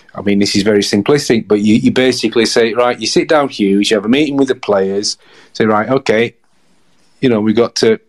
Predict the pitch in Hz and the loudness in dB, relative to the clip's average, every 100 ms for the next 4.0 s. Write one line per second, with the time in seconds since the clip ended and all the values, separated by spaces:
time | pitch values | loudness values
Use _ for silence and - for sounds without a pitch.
0 | _ _ _ _ _ - 185 160 160 123 | _ _ _ _ _ -14 -14 -10 -2 2
1 | 117 117 120 123 123 117 110 107 110 135 | 2 2 2 0 0 2 2 4 2 2
2 | 131 - 110 98 101 - 104 95 - 123 | 0 -2 -2 -2 -4 -2 -2 -2 -2 -2
3 | 107 - 110 113 120 107 117 104 131 | -2 -4 -2 -2 -2 -2 0 2 0